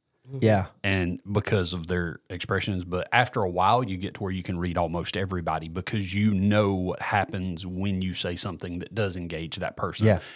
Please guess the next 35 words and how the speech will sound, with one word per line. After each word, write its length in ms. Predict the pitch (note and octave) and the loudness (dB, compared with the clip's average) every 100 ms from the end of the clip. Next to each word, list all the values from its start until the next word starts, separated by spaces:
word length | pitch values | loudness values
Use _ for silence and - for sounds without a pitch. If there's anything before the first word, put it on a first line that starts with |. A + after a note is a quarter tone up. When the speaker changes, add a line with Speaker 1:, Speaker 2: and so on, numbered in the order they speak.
| - | -8
Speaker 2:
And 160 | G2+ F#2+ | -4 -2
through 220 | G2 A#2+ | 0 0
process 600 | - B2 A#2 - G2+ - | 4 4 4 2 0 0
of 120 | G2 | 0
elimination, 840 | F#2 G2 F2+ F2 G#2 G#2+ F#2+ E2+ - - - - | 0 2 2 2 2 2 -2 -4 -6 -14 -8 0
over 220 | G#2+ F#2 | 2 2
a 80 | E2+ | 0
long 320 | F2+ G2 G2+ | 2 2 0
period 300 | G#2 G2 F2+ | 0 0 0
of 80 | - | -2
time, 360 | F#2+ F2+ A2 - - _ | 0 2 2 -2 -10 _
you 80 | - | -2
get 140 | G2 - | -2 0
to 60 | |
where 100 | G2 | -2
you 80 | F#2+ | -2
can 160 | F#2+ F2 | -2 -2
sit 240 | - G2 | 0 0
in 100 | F2 | -2
front 180 | - F#2 | -2 -2
of 80 | E2 | -4
a 40 | |
group 260 | D#2+ E2+ - | -4 -6 -6
of 100 | - | -4
people 300 | G#2 G2 F#2 | -2 -2 -2
and 80 | F2+ | -2
you 80 | |
can 140 | F2 E2 | -4 -4
look 160 | E2+ - | -6 -4
around 280 | E2+ F2 | -4 -4
the 100 | D#2+ | -4
room 340 | D#2 F#2 F#2 F2 | -4 -2 -2 -4
and 180 | F2+ F2+ | -4 -2
you 140 | F2 - | -2 -4
know 800 | F2 E2+ F2 F2+ G#2+ E2+ E2+ - | -6 -2 0 2 4 2 -2 -6